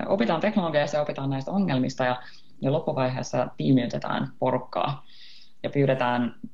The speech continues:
pyydetään tosiaan, äh, rakentaa tällaista projektia tai firmaa. Ja, ja mä löysin mun co-founderin siellä ja me mietittiin muutamia,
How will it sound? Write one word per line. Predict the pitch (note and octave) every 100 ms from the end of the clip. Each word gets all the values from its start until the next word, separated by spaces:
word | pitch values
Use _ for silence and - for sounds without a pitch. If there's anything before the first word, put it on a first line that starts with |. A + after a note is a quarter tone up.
| -
pyydetään | C#3+ C3+ C#3 A#2+
tosiaan, | B2 C3 A#2 A#2+ A#2+ -
äh, | - -
rakentaa | - C#3+ C#3+ B2+ A#2+
tällaista | - C#3 -
projektia | C3+ C3 B2 -
tai | - -
firmaa. | - C3 C3 - - E2+ E3 F3+
Ja, | B2+ B2 A#2+ B2 - - - - - -
ja | C#3
mä | C#3+
löysin | D#3 D3+
mun | C3
co-founderin | C3 A#3 A3+ F#3 E3+ D#3 D3
siellä | D3 C#3+ C3+ C3 C3 -
ja | - C3
me |
mietittiin | C3+ C#3+ C#3 C3 B2+ C3
muutamia, | C3 C3 B2+ B2